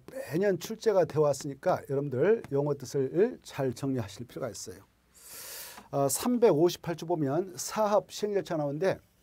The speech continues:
그 절차는 가볍게 그냥 참고로 읽어보시면 돼요. 공부할 때마다 한번 그려보세요. 자, 그래 바로 삼백오십구 쪽을 보겠는데 용어의 정의에서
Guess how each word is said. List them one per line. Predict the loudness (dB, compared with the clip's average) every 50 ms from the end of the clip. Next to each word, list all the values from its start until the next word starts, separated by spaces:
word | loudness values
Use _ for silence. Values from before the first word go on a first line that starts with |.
| _ _
그 | -8 -8 -4
절차는 | -2 -2 -2 -2 0 -2 -2 0 -2 -2 -4 -6 -6 -10 _ _ -20 -20 -20 -20 _ _ -6
가볍게 | -2 2 2 4 4 4 6
그냥 | 6 6 6 4 2
참고로 | -2 -2 0 0 2 4 6 6 8 6 6 4 2
읽어보시면 | 0 2 6 6 6 6 4 0 0 -2 -2
돼요. | -2 0 2 4 4 4 2 0 -6 _ _ _ _ _ _ _ -20 -20 -20 -20 _ _ _
공부할 | -4 -2 0 2 4 4 4
때마다 | 4 4 4 4 4
한번 | 2 2 2 0 0
그려보세요. | 2 4 4 6 8 6 6 6 4 2 2 2 2 -2 _ _ _ _ _ _ _ _ _ _ -6
자, | -4 -4 -4 -4 -6 -12 _ -18 -14 -14 -12 -12 -14 -16 -18 -20 -20 -20 -18 -2
그래 | 4 6 6 6
바로 | 6 6 6 8 8 8 8 8 6 4 4 2
삼백오십구 | -2 0 2 4 6 8 10 10 10 8 8 6 6 4 2 -4 -4 -4 0
쪽을 | 2 4 4 4
보겠는데 | 4 4 4 2 2 2 2 4 6 6 4 4 2 -4 -16 _ _ _ _ _ _ _ _ _ _ _ _ _ _ _ _ _ _ _ _ -16 -16 -14 -4 6
용어의 | 8 10 10 12 10 10 8 6
정의에서 | 6 6 6 8 8 6 6 4 2 2 4 4 4 2